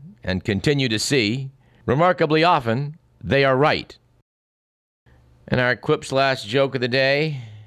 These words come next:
comes from a list of things that a man should follow in order to have a happy life.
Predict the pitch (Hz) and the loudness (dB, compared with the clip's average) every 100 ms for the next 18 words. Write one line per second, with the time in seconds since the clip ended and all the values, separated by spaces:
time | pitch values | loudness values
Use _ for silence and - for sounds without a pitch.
0 | - _ _ _ - 139 - 139 127 131 | -20 _ _ _ -4 -2 -2 0 0 2
1 | 156 156 127 110 98 - 160 185 180 135 | 0 0 -2 -2 -4 -6 -4 -2 -2 0
2 | 139 131 131 131 127 - 110 - 147 147 | 0 2 2 2 0 -2 -4 -4 0 2
3 | 123 98 101 98 104 101 101 107 104 101 | 2 2 0 0 0 0 -2 -2 -2 -2
4 | 98 95 98 92 92 87 87 67 - - | -2 -2 -2 -2 -4 -4 -4 -6 -10 -20
5 | - | -20